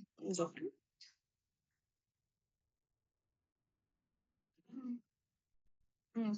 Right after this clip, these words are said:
тоді у нас іде наступний метод, е, метод релаксації. Я думаю, що ви розбирали ці методи на лекції, і вам, мабуть, казали, що метод релаксації — це у нас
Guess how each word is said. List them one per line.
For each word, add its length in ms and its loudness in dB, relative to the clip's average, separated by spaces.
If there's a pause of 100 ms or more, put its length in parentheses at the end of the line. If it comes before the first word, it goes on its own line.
(100)
тоді 440 10
у 40 12
нас 560 12
іде 200 12
наступний 520 12
метод, 520 12 (180)
е, 380 12
метод 440 12
релаксації. 840 12 (1000)
Я 160 12
думаю, 280 12
що 300 12
ви 380 12
розбирали 840 12
ці 180 12
методи 560 12
на 380 12 (240)
лекції, 800 12 (100)
і 200 12
вам, 200 12
мабуть, 260 12
казали, 380 12
що 520 12
метод 280 12
релаксації — 720 12
це 200 12
у 120 10
нас 200 12